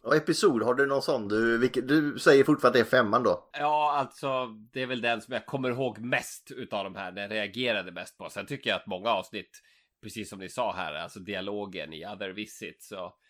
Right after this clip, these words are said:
Speaker 2: Eh, alltså Beast Wars är fruktansvärt bra.
Speaker 1: <laughs>
Speaker 2: Jag har ju glömt bort hur bra det är! Alltså, det är ju helt otroligt, och det är en serie som har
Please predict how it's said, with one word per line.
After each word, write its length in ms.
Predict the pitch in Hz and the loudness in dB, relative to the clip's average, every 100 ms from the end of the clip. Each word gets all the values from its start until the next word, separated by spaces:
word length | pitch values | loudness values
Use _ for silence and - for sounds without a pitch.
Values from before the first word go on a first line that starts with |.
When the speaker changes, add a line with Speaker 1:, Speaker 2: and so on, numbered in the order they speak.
| _ _ _ - - | _ _ _ -20 -14
Speaker 2:
Eh, 200 | 67 - - | -14 -14 -16
alltså 200 | - 107 - | -12 -12 -6
Beast 300 | 139 - 135 | -8 -8 -8
Wars 200 | 120 147 | -6 -6
är 140 | 120 - - | -10 -12 -10
fruktansvärt 1300 | 170 262 233 - - - 220 107 - 110 87 - - | 0 4 4 2 -12 2 2 2 -2 -2 -2 -2 -6
bra. 300 | 101 78 - - | -4 -4 -8 -10
Speaker 1:
<laughs> 1040 | - - - 107 _ - - - _ - | -10 -10 -12 -12 _ -8 -8 -8 _ -12
Speaker 2:
Jag 80 | - | -4
har 60 | 208 | -2
ju 80 | 262 | -2
glömt 400 | 226 196 - - | 0 0 -2 2
bort 380 | 254 - - - | 2 0 -10 -4
hur 140 | 127 | -2
bra 260 | 120 110 101 | 2 2 4
det 80 | |
är! 320 | 165 220 95 80 | 4 4 2 -8
Alltså, 260 | 104 - | -10 -10
det 80 | 117 | -8
är 20 | |
ju 80 | 135 | -4
helt 240 | 151 151 | -4 -4
otroligt, 680 | 143 - 190 285 127 87 - | -6 -4 -2 -2 -4 -6 -6
och 80 | 107 | -6
det 80 | 117 | -4
är 60 | |
en 60 | 131 | -6
serie 240 | 151 135 | -4 -4
som 140 | 120 123 | -4 -2
har 180 | 117 | -4